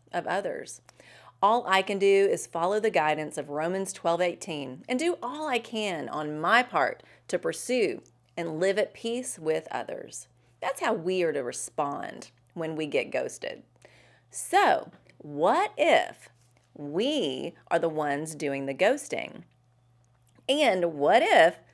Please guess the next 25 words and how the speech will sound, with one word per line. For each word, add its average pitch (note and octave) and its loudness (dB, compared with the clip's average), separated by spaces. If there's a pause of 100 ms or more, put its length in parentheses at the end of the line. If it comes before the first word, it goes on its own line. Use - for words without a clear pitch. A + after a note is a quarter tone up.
(120)
the D3+ -4
one D#3+ -2
we B3+ 0
are C4 -2
ghosting F#3+ -4 (300)
is C#3 -4
God? F3+ -2 (960)
Have D3 -2
you C#3 0
ever E3 0
been G#3+ -2
guilty A3+ -4
of C#3 -8
ghosting A3+ -4
God? G3 -8 (500)
Walking G3+ 0
away E3+ -4
from A3 -6
God G#3 -4
has F3 -6
serious F3+ -4
implications. - -10 (400)
Mark D#3+ -4
eight F#3 -2
thirty-eight, D#3+ -2